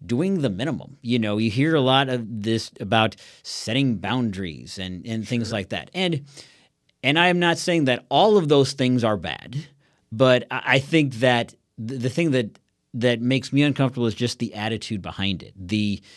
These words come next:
Speaker 1: thinking of yourself first, the, you know, and, and I think that the Bible says the exact opposite. Like, think of, I mean, he, he says right here, um, mm, where to go? "Not looking to your own interest, but each of you to the interest of others."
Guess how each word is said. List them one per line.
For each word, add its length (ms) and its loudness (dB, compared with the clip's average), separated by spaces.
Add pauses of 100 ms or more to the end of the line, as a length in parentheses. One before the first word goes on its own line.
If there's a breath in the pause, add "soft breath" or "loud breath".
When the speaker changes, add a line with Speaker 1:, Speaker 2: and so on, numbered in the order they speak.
(340 loud breath)
Speaker 1:
thinking 480 0
of 160 -2
yourself 520 -4
first, 600 -6
the, 100 -4 (280)
you 180 -6
know, 260 -8 (100)
and, 280 -2
and 160 -4
I 60 0
think 320 -2
that 240 -4 (760)
the 160 0
Bible 280 4
says 240 -2
the 100 -4
exact 380 -8
opposite. 440 -12
Like, 280 -6 (440 soft breath)
think 420 2
of, 520 4
I 140 0
mean, 160 2
he, 200 0
he 140 2
says 260 0
right 160 2
here, 460 0
um, 480 0 (420)
mm, 680 -4
where 100 0
to 80 -2
go? 240 -10
"Not 320 2
looking 320 4
to 100 4
your 160 6
own 220 6
interest, 400 0
but 180 0
each 240 2
of 120 2
you 180 6
to 100 -4
the 160 -2
interest 360 -2
of 100 -4
others." 320 -4